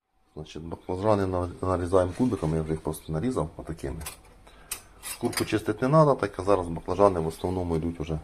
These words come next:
вони не гіркі, абсолютно нормальні. Я пробував, сорт хороший. От. В баклажани збиваємо два яйця. Оце тут три баклажани, у мене десь середніх таких.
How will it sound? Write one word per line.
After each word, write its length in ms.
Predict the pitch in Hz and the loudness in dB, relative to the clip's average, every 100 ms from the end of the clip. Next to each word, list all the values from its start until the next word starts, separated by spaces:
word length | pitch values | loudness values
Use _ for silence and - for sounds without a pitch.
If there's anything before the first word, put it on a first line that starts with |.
| - | -6
вони 220 | 73 80 | -4 0
не 140 | 80 80 | 0 -2
гіркі, 420 | 80 - 123 110 - - - - - - - - | -6 -6 -4 -4 -8 -20 -20 -20 -20 -20 -20 -20
абсолютно 400 | - 85 90 85 | -8 -6 -4 -2
нормальні. 440 | 82 80 71 73 76 | 0 0 0 -4 -8
Я 80 | 73 - | -12 -6
пробував, 340 | 101 80 78 78 - - - - | -6 -4 -8 -12 -20 -20 -20 -4
сорт 220 | 78 78 | -4 -4
хороший. 460 | - 95 107 - - - - _ - - - - - - - | -4 -4 -4 -10 -14 -16 -20 _ -20 -20 -20 -20 -20 -20 -20
От. 300 | - - - - - - - - - 85 | -16 -16 -18 -20 -20 -20 -20 -18 -16 -2
В 200 | 101 107 82 - | 4 4 2 0
баклажани 800 | 92 - 101 104 135 135 90 85 - - _ - | 0 4 2 8 8 8 2 -6 -16 -20 _ -14
збиваємо 640 | 82 87 98 120 117 107 | -8 -2 0 0 -2 -4
два 220 | 98 98 | -2 0
яйця. 380 | 95 92 - 76 73 - - - - - - - - _ - | 0 -2 -2 -2 -2 -10 -20 -20 -20 -20 -20 -20 -20 _ -16
Оце 180 | 90 - | -10 -8
тут 160 | 85 85 | -8 -4
три 140 | - | -2
баклажани, 520 | - 101 92 85 73 | 0 -2 0 2 0
у 20 | 76 | -2
мене 200 | 76 76 | -6 -8
десь 180 | 78 | -4
середніх 380 | - 80 80 82 | 0 2 0 -6
таких. 300 | - - - | -14 -12 -14